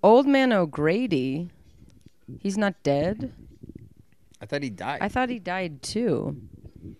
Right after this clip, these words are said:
Speaker 2: Well, maybe
Speaker 1: If he's
Speaker 2: he
Speaker 1: not dead, why is his whole house just hanging out there?
Speaker 2: Maybe he knew him before he died. Maybe Ozzy was a, maybe Ozzy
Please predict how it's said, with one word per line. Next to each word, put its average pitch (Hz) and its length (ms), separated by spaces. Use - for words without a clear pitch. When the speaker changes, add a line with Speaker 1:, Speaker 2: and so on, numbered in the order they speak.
Speaker 2:
Well, 143 100
maybe 170 240
Speaker 1:
If - 40
he's 185 100
Speaker 2:
he - 40
Speaker 1:
not 294 300
dead, 269 240
why 240 220
is 262 200
his 240 140
whole 233 200
house 220 360
just 180 240
hanging 214 300
out 247 220
there? 143 360
Speaker 2:
Maybe 175 420
he 160 260
knew 147 280
him 151 280
before 120 380
he 110 80
died. 98 320
Maybe 156 260
Ozzy 139 420
was 131 220
a, 117 180
maybe 147 380
Ozzy 123 640